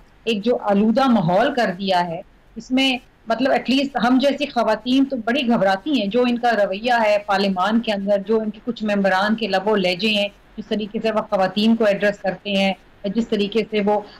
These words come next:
across the room, जिस तरह तरीके से वो literally गाली गल-, गलोच करते हैं, तो माहौल खराब हो गया है। इन्होंने क्या करना क्या था इस्लामाबाद में जलसा करके? What is the issue? इनका issue एक ही है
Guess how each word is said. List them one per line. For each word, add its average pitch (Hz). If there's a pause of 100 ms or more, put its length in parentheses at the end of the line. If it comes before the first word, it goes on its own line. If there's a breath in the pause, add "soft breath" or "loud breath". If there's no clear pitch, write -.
(120)
across 247
the 226
room, 233
जिस 220
तरह 202 (220)
तरीके 208
से 214
वो 208 (300 loud breath)
literally 302
गाली 226
गल-, 202
गलोच 208
करते 196
हैं, 208 (380 loud breath)
तो 381
माहौल 214
खराब 247
हो 170
गया 160
है। 160 (260)
इन्होंने 349
क्या 311
करना 381
क्या 269
था 202
इस्लामाबाद 190
में 190
जलसा 175
करके? 156 (460)
What 285
is 370
the 349
issue? 247 (520)
इनका 277
issue 311
एक 330
ही 311
है 254